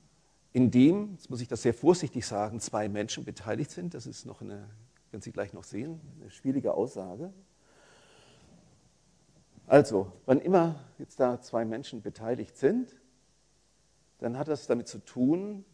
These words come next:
mit dem Glau-, nicht mit dem Glaubens-, mit dem Bewusstseinsraum der professionellen Person. Und die sp-, spannende Frage ist, welchen Bewusstseinsraum kreiert die professionelle Person?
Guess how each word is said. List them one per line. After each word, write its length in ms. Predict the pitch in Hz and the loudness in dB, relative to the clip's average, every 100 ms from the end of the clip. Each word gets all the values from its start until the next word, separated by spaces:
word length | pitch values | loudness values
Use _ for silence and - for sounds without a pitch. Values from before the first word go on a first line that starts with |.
| _ _ | _ _
mit 320 | 131 143 - | -8 -8 -6
dem 160 | 120 117 | -6 0
Glau-, 380 | 110 113 151 - | 4 6 4 0
nicht 220 | 139 135 | -4 -4
mit 100 | 117 | -8
dem 100 | 107 | -10
Glaubens-, 420 | 107 127 185 156 | -10 -10 -12 -14
mit 100 | 127 | -10
dem 120 | 120 | -8
Bewusstseinsraum 1200 | 117 95 147 190 - 143 113 - - 104 123 156 165 _ _ _ | -8 -6 -6 -8 -12 -12 -12 -14 -4 -2 -2 -4 -12 _ _ _
der 100 | 110 | -10
professionellen 880 | - - 156 151 139 123 113 107 110 | -6 -4 -2 -2 -4 -8 -10 -10 -12
Person. 520 | 110 101 - 87 78 - _ _ _ _ _ _ _ _ _ _ _ | -14 -16 -16 -16 -18 -20 _ _ _ _ _ _ _ _ _ _ _
Und 60 | - | -6
die 60 | 113 | -6
sp-, 160 | - - 117 | -6 -16 -20
spannende 440 | - 123 175 123 | -2 0 0 -4
Frage 380 | - 90 123 156 | -8 -8 -8 -6
ist, 320 | 180 - _ _ _ _ _ _ _ _ - | -8 -10 _ _ _ _ _ _ _ _ -10
welchen 440 | - 165 208 220 | 8 10 10 2
Bewusstseinsraum 1200 | 156 123 214 - - 127 - 95 104 - 202 214 | -2 4 2 2 -8 -8 -8 -8 0 2 2 -2
kreiert 720 | - 143 - 151 214 214 - - - _ _ _ _ | -2 -2 2 12 12 12 2 -16 -20 _ _ _ _
die 80 | 127 | -12
professionelle 720 | - 143 143 147 117 120 113 | -4 -4 -2 -6 -6 -8 -8
Person? 520 | 110 123 107 92 82 | -10 -16 -14 -16 -16